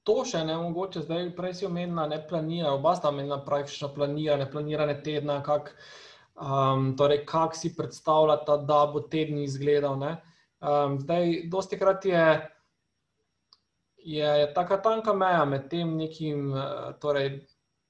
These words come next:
zaupanjem pa odgovornostjo posamezniku, da bo pač nek task ali pa neko,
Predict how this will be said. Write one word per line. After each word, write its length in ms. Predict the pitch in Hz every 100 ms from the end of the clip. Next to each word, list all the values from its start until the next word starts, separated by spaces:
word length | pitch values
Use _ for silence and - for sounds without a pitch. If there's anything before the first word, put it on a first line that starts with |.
| _ _ - -
zaupanjem 840 | 135 139 139 - 220 226 226 -
pa 80 | 135
odgovornostjo 880 | - 131 131 139 190 202 - 226 220 190 - - 135
posamezniku, 720 | 123 147 160 147 156 156 147
da 80 | 139
bo 120 | 139
pač 180 | 143 143 143
nek 160 | 143
task 400 | 139 139 139 - 139
ali 160 | 135
pa 140 | 135 135
neko, 280 | 139 143